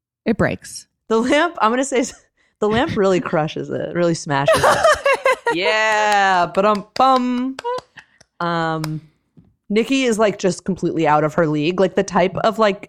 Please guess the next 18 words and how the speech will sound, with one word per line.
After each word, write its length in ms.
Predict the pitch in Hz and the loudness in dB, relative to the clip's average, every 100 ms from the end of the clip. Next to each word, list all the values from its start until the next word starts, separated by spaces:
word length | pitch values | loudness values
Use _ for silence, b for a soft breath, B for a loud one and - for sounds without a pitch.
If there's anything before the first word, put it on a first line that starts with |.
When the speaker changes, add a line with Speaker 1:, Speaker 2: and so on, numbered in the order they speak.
| - | -16
Speaker 2:
chaotic 840 | - 170 151 139 139 156 156 - - _ _ _ _ _ _ | -6 0 2 4 4 2 -2 -10 -20 _ _ _ _ _ _
energy 540 | 156 147 156 185 190 185 | 0 2 0 2 2 2
that 200 | 165 - | 0 0
Jenny 360 | 156 143 160 | -2 0 0
and 120 | 156 | 0
Shane 480 | 156 151 139 151 170 | -2 -2 -2 -2 -2
bring, 340 | 196 214 233 240 | 0 0 0 0
like, 440 | - 359 269 247 | 2 2 2 -2
Speaker 1:
<laughs> 100 | 240 | -2
Speaker 2:
Nikki 360 | 175 180 208 214 | -2 -2 0 0
is 140 | 190 | 0
just 440 | - 170 - - - | -2 -4 -4 -8 -2
so 720 | 151 147 143 143 139 147 - _ - | 2 4 4 2 0 -2 -6 _ -6
nowhere 520 | 170 170 160 147 139 | 0 2 2 2 0
near 480 | 139 135 135 135 - | -2 -4 -4 -6 -6
this. 280 | 139 - - | -4 -2 -2
Speaker 1:
Mm-mm. 160 | 180 151 | -4 0
Speaker 2:
Like, 200 | 135 | 0